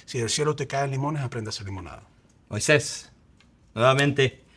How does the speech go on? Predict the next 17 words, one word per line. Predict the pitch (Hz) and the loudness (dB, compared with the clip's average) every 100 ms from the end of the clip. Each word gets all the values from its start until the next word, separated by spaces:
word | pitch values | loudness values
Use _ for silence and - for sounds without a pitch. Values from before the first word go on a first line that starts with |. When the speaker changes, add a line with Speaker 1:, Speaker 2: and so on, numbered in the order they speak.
| - - | -20 -12
Speaker 2:
gracias | 98 127 131 135 - | 4 8 8 6 0
por | 110 | -2
la | |
explicación | 110 - 98 98 120 | -2 -4 -4 -2 -2
tan | 113 104 | 0 -2
extensa. | 95 - 95 95 - | -4 -4 -4 -2 -2
Creo | 120 127 | 2 2
que, | 123 123 113 - - - | 4 2 2 -4 -20 -8
eh, | 104 | -4
fuiste | - - 127 | 0 2 0
claro | - 127 120 123 131 | 0 6 6 6 0
en | 113 110 | -4 0
cuanto | - 127 127 | 4 4 4
a | 110 | 2
la | 107 | 2
discriminación | 104 - 104 104 101 135 | -2 -2 0 0 2 2
racial, | 120 110 139 139 - | 4 2 6 6 4